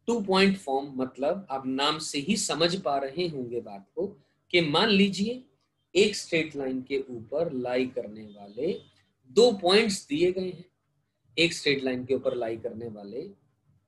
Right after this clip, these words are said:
दो points दिए गए हैं। एक point ये रहा, let us say, एक point ये रहा कहीं ना कहीं, और एक point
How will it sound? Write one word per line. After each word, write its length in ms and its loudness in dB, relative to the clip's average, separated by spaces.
दो 220 2
points 340 2
दिए 200 -6
गए 100 -14
हैं। 180 -16
एक 180 0
point 320 -8
ये 120 0
रहा, 240 0
let 160 -2
us 160 -4
say, 200 -2
एक 160 -4
point 300 -6
ये 140 -2
रहा 220 -6
कहीं 200 -4
ना 100 0
कहीं, 220 2
और 240 -4
एक 140 -4
point 280 -6